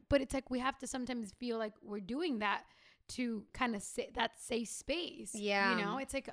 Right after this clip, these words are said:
Speaker 1: yeah, you're right. It, it, that, we start this conversation <laughs> and then it's like all these other, co-, all these other questions, like, what do we do? What should we do? What are our options?
Speaker 2: And I remember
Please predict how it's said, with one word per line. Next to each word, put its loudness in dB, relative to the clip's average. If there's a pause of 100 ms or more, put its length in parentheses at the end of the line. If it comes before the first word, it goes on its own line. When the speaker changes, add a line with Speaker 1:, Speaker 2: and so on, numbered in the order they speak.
Speaker 1:
yeah, 6
you're 2
right. 2
It, -6 (260)
it, -6
that, -2 (220)
we -2
start -6
this -8
conversation -6
<laughs> -4
and -8
then -2
it's -8
like -4 (400)
all 6
these 2
other, 6
co-, -4
all 6
these 2
other 4
questions, 4
like, -2
what 8 (420)
do 8
we 4
do? 2
What 0
should 4
we 2
do? 4
What 6
are 2
our 2
options? 0 (180)
Speaker 2:
And 0
I 4
remember -2